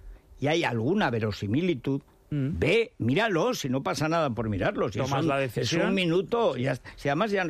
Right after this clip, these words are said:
Speaker 1: ya estamos acostumbrados.
Speaker 2: Ayer, por ejemplo, nadie se queja cuando ve que va al monitor, porque dice, "Bueno, es muy complicado un error mirando
Speaker 1: Aparte
Speaker 2: la,
Speaker 1: que yo
Speaker 2: las
Speaker 1: to-,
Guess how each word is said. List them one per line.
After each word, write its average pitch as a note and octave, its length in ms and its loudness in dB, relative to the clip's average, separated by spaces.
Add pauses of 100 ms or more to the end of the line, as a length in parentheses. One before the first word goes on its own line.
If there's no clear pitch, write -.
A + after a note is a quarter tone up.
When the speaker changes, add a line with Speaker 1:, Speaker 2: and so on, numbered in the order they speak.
Speaker 1:
ya D3 100 -2
estamos B2+ 340 -2
acostumbrados. - 720 -8
Speaker 2:
Ayer, C#3 240 0
por D#3+ 100 0
ejemplo, E3+ 320 0
nadie E3 320 2
se D3 180 -2
queja E3+ 300 -4
cuando D3 260 -2
ve C3+ 140 -2
que D3 100 -2
va C3+ 180 2
al B2+ 100 0
monitor, B2 520 0
porque B2+ 240 -2
dice, A#2 260 -2
"Bueno, B2 340 -2
es G#2+ 120 -4
muy A#2+ 220 0
complicado C#3+ 720 0
un C#3 160 0
error C3 300 0
mirando C3+ 400 2
Speaker 1:
Aparte C3 80 2
Speaker 2:
la, C3 80 2
Speaker 1:
que C3+ 180 2
yo D3+ 60 2
Speaker 2:
las - 120 -4
Speaker 1:
to-, C#3+ 60 -4